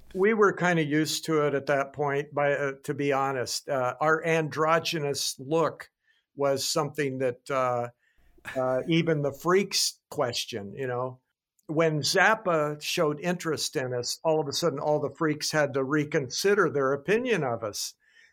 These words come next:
because it's got his stamp of validity and, "Oh, maybe I should give these guys a chance and stop making fun of 'em," you know?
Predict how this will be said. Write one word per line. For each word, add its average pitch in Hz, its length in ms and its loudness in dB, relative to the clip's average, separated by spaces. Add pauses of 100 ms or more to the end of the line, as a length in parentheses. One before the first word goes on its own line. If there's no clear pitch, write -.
(120)
because 147 600 0 (140)
it's 156 220 -2
got 160 300 0
his 185 520 2 (320)
stamp 170 540 2
of 135 180 0
validity 143 840 2 (360)
and, 147 420 0
"Oh, 175 240 4
maybe 170 340 2
I 151 200 4
should 147 340 -4
give 156 160 -2
these 151 240 0
guys 143 300 2
a 131 40 -2
chance 165 520 -2
and 135 100 -6
stop 147 340 2
making 151 360 0
fun 175 260 0
of 139 140 -2
'em," 117 160 -6
you 127 100 -2
know? 135 160 0